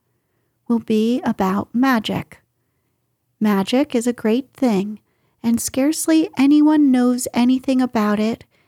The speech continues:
except a few people in old books, and Mary a little, because she was born in India, where there are fakirs. I believe Dickon knows some magic,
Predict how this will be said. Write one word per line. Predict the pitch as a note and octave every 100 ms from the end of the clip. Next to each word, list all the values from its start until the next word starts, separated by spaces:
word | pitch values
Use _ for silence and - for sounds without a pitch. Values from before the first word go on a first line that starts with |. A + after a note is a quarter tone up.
| _
except | B3 - - A#3 A#3+
a |
few | A3 - D#4+
people | F4+ - B3+ - B3+ -
in | A3 A3+ -
old | A#3 B3 -
books, | G#3 - - - - - _ _ _ _ _ _ _
and | G#3+ A3
Mary | A3 A#3 G#3+ G#3 G3
a | G#3+
little, | A#3 B3 G#3 A3 B3+ _ _ _ _
because | A#3 - A#3
she | -
was | A#3+ A#3+
born | - G#3+ A3 A3
in | A3+
India, | - B3+ C#4 A#3 F#3+ G#3 G#3+ _ _ _ -
where | A3
there | A3 G#3+
are | G#3 G#3
fakirs. | - G#3+ - B3 G3 - - - - _ _ _ _ _ _ _ _ _ _ _ _ -
I | A3 B3
believe | C4+ D#4 C4+ A3+ A#3 B3 -
Dickon | G#3 G3+ A3+ A#3
knows | G#3+ G3+ G#3
some | - A#3 C#4
magic, | G#3 G3+ G3+ A#3 D#4 -